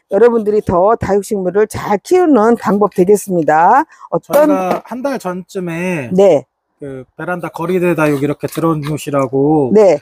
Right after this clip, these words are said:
Speaker 2: 계란판 위에다 이렇게 잘라놓은 애들 있잖아요.
Speaker 1: 네, 네, 네.
Speaker 2: 그 제가 엄청 원래 의심을 했는데
Speaker 1: 네.
Speaker 2: 이게 지금 아직까지도 또 잘 살아있더라고요.
Speaker 1: 잘 살아있고 그냥 그대로잖아요.
Speaker 2: 네,
Speaker 1: 색깔이
Speaker 2: 맞아요.
Speaker 1: 바뀌었거나 그렇지 않잖아요.
Speaker 2: 네, 색감도 하나도 안 빠졌고
Speaker 1: 네.
Speaker 2: 그거를 이제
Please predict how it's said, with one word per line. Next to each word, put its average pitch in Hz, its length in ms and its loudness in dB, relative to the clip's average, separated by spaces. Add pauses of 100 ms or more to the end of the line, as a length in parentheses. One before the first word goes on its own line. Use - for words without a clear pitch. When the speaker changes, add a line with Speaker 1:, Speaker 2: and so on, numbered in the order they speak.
Speaker 2:
계란판 180 460 -8
위에다 151 240 -8
이렇게 135 180 -12
잘라놓은 220 460 -4
애들 151 200 -2
있잖아요. 135 460 -4
Speaker 1:
네, 247 160 6
네, 208 160 4
네. 165 260 2 (140)
Speaker 2:
그 - 80 -20
제가 208 240 -8
엄청 233 360 -10
원래 214 200 -6
의심을 254 480 -4
했는데 254 520 0
Speaker 1:
네. 208 400 4 (100)
Speaker 2:
이게 208 120 -14
지금 208 340 -14
아직까지도 190 580 -10
또 165 120 -20
잘 147 220 -12
살아있더라고요. 143 640 -6
Speaker 1:
잘 302 180 4
살아있고 453 380 4
그냥 330 220 0
그대로잖아요. 311 720 2
Speaker 2:
네, 285 140 2
Speaker 1:
색깔이 359 280 2
Speaker 2:
맞아요. 285 160 2
Speaker 1:
바뀌었거나 294 440 0
그렇지 262 260 -4
않잖아요. 226 560 2
Speaker 2:
네, 392 60 -2
색감도 247 480 -8
하나도 233 280 -8
안 143 180 -8
빠졌고 156 540 -6
Speaker 1:
네. 208 340 6
Speaker 2:
그거를 147 360 -12
이제 127 140 -20